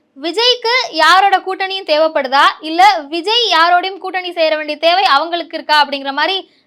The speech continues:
ரெண்டு பெர்ஸ்பெக்டிவையும் பார்க்கலாம். So இதை நீங்க எப்படி பாக்குறீங்க?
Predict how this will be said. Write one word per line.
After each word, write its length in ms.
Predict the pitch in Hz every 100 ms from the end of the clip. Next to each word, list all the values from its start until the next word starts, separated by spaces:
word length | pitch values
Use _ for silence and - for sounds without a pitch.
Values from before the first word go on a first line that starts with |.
| -
ரெண்டு 260 | 359 466
பெர்ஸ்பெக்டிவையும் 600 | 415 370 370 339 349 339
பார்க்கலாம். 460 | 330 269 262 240 - _
So 140 | 381
இதை 140 | 392 359
நீங்க 220 | 415 440
எப்படி 240 | 381 392
பாக்குறீங்க? 440 | 392 285 262 240